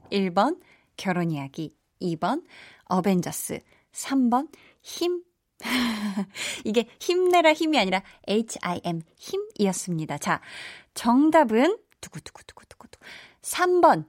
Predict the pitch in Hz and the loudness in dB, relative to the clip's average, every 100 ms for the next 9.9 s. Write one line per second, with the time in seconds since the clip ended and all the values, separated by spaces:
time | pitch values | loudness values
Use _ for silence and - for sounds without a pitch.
0 | _ - - 403 370 - _ 233 277 269 | _ -14 -4 2 2 0 _ 2 4 2
1 | - 240 202 175 180 202 190 170 180 - | 0 2 2 2 4 4 4 0 -6 -8
2 | - 151 165 190 160 - - - - - | -4 -2 0 0 0 -6 -16 -18 -14 -12
3 | - - 370 359 349 214 202 254 285 269 | -10 -4 0 4 4 4 4 6 4 0
4 | - 277 269 254 - 269 262 254 240 - | -2 2 2 2 -2 -4 2 4 4 0
5 | - 302 277 247 175 180 196 202 196 - | -2 2 4 4 4 4 4 2 0 -6
6 | - 370 370 359 208 170 185 180 _ _ | -8 -2 0 2 2 2 0 -2 _ _
7 | - - 311 262 196 - _ _ - 233 | -20 -4 0 0 -2 -6 _ _ -8 -6
8 | 220 220 214 196 - 208 - - _ - | -2 2 4 4 2 -2 -2 -20 _ -4
9 | 320 262 - _ - 220 202 - - | -2 -2 -4 _ -8 -2 -2 -2 -8